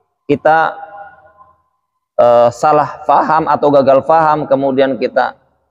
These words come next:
ketika ada yang nasihati, ada yang memberitahu, kita tidak terima, ah, ini yang lebih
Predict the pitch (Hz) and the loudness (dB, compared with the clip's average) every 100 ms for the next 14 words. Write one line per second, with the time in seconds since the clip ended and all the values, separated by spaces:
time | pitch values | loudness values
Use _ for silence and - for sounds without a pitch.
0 | - 131 135 127 123 127 131 127 123 131 | -4 -2 -2 0 0 2 2 0 -2 0
1 | 123 123 120 117 120 120 123 123 123 - | -2 0 0 2 0 0 -2 -2 -2 0
2 | 131 135 - - _ _ 135 - 135 135 | 2 2 -2 -12 _ _ -6 0 0 2
3 | 147 143 - _ _ _ _ - - - | 0 -4 -12 _ _ _ _ -20 -20 -14
4 | - - - 131 117 - 160 156 143 123 | -12 -12 -4 0 2 2 2 2 0 -2
5 | 107 117 131 120 107 120 123 | -4 -2 -2 0 0 -2 -4